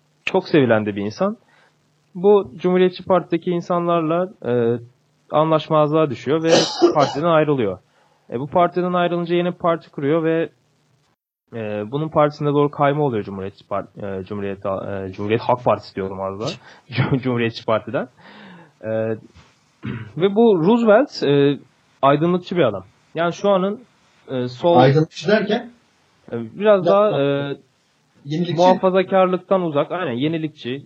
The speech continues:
Speaker 1: gelişimci.
Speaker 2: Hani
Speaker 1: Ee,
Speaker 2: konservatizmden uzak bir insan.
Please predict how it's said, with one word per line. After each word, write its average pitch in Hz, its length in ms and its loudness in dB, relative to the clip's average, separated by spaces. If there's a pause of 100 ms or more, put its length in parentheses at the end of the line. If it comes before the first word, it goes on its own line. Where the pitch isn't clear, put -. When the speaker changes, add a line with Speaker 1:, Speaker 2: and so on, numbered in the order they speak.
Speaker 1:
gelişimci. 135 760 -6 (180)
Speaker 2:
Hani 185 140 -10
Speaker 1:
Ee, 196 40 -14
Speaker 2:
konservatizmden 202 880 -8
uzak 190 340 -12
bir 127 60 -12
insan. - 220 -18